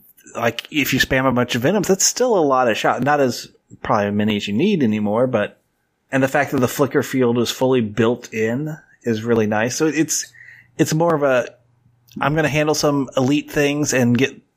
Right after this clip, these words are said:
my transport to where I need so I can maybe drop off Incubi or whoever needs to go. I still like them. But you're, you're right that the Raider actually has a, a probably stronger place if you're going more on the troops.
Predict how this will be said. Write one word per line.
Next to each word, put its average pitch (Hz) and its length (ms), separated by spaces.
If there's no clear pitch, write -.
my 123 180
transport 135 400
to 131 80
where 123 120
I 123 40
need 127 220
so 123 120
I 117 60
can 113 140
maybe 113 240
drop 110 320
off 104 160
Incubi 131 380
or 117 60
whoever 117 300
needs 123 280
to 143 100
go. 147 340
I 220 100
still 139 240
like 92 240
them. 95 300
But 113 200
you're, 135 160
you're 143 200
right 139 280
that 131 100
the 120 100
Raider 131 340
actually 127 320
has 117 240
a, 110 180
a - 80
probably 123 300
stronger 110 540
place 113 480
if 113 100
you're 113 80
going 110 400
more 110 180
on 107 120
the 104 80
troops. - 500